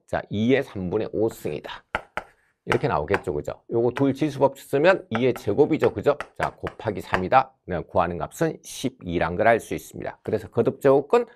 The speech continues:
그냥 지수로 바꾸는 게 보통은 다루기 편할 거다. 자, 그런 정도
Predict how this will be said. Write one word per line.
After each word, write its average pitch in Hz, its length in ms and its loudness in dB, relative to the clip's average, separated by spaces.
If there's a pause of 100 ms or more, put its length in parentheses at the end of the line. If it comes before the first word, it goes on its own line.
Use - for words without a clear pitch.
(140)
그냥 135 220 -2
지수로 185 380 0
바꾸는 139 420 0
게 120 200 0
보통은 143 440 -4
다루기 92 380 -4
편할 120 320 0
거다. - 300 -6 (120)
자, 80 220 -6
그런 117 260 4
정도 113 380 4